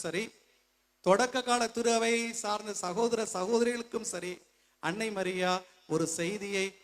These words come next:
உரத்து அறிவித்தார். அந்த செய்தி இதுதான். யோவான் எழுதிய முதல் திருமுகம் நான்காம் அதிகாரம்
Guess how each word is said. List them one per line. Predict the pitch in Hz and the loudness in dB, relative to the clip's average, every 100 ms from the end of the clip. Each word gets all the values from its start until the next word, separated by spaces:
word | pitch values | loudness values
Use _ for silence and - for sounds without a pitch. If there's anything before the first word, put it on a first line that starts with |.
| - 135 | -10 0
உரத்து | 170 220 220 202 | 4 4 2 -2
அறிவித்தார். | 185 185 185 170 165 165 _ _ | -2 -2 -6 -4 -4 -4 _ _
அந்த | 143 160 | -8 -6
செய்தி | 156 190 196 214 | -4 -2 -4 -4
இதுதான். | 185 180 170 175 175 | -4 -4 -2 0 0
யோவான் | 170 180 202 202 | 0 0 0 -2
எழுதிய | 190 190 185 185 175 175 - _ - | -4 -6 -4 -2 -2 -2 -12 _ -2
முதல் | 180 208 220 | 2 2 2
திருமுகம் | 185 180 190 180 190 - _ | -2 -4 -4 -6 -8 -12 _
நான்காம் | 160 170 214 208 196 | -2 -2 0 -4 -2
அதிகாரம் | 185 180 180 180 185 | -2 -2 0 0 -2